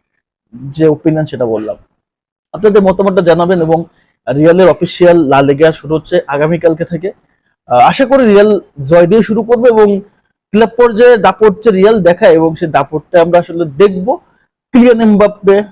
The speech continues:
ভিনিসিয়াস জুনিয়র, রদ্রিগোর যে ত্রয়ীটা সেটা দেখার সবাই অপেক্ষা করতেছে। আমিও দেখতে চাই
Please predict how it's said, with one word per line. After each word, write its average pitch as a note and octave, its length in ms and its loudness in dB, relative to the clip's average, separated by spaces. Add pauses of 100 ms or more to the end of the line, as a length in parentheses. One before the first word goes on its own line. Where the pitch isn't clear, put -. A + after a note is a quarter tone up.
(460)
ভিনিসিয়াস F#3 460 2
জুনিয়র, F3 280 0
রদ্রিগোর E3 460 2
যে E3 80 2
ত্রয়ীটা A#3+ 560 0
সেটা D#3+ 220 -4
দেখার D3+ 320 -2 (560)
সবাই E3+ 420 0
অপেক্ষা C#3+ 280 -6
করতেছে। B2+ 420 -10
আমিও E3 220 0
দেখতে F3 240 -2
চাই B3 300 -2